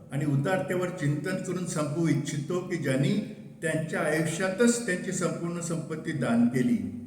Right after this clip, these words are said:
हे कौतुकास्पद आहे की जगामध्ये असे अनेक श्रीमंत लोक आहेत जे त्यांची संपत्ती गरीब लोकांबरोबर वाटून घेण्याचा पर्याय निवडतात.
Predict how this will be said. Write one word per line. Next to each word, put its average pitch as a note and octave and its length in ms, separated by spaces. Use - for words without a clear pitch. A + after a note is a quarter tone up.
हे E3 100
कौतुकास्पद E3 840
आहे C#3+ 280
की C#3+ 80
जगामध्ये E3 600
असे E3 240
अनेक F#3 380
श्रीमंत G3 420
लोक B2+ 300
आहेत A2+ 240
जे D#3+ 140
त्यांची E3+ 260
संपत्ती E3 640
गरीब D#3+ 360
लोकांबरोबर D#3+ 640
वाटून C#3+ 520
घेण्याचा C#3 460
पर्याय C3+ 420
निवडतात. C#3+ 600